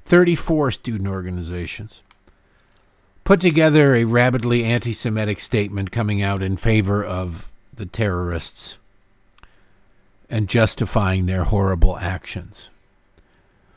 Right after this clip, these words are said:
Well, then some C E Os started sniffing around going, "Is there, we'd like to see the, we know the student organizations. We want to see some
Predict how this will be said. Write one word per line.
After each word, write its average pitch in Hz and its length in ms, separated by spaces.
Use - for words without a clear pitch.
Well, 117 120
then 196 160
some 185 240
C 143 360
E 151 40
Os 160 160
started 117 240
sniffing 139 320
around 135 280
going, 110 460
"Is 185 260
there, 196 300
we'd 202 140
like 240 200
to 175 80
see 196 440
the, 127 440
we 143 100
know 208 180
the 202 120
student 180 400
organizations. 143 1200
We 156 120
want 175 220
to 151 80
see 165 280
some 117 640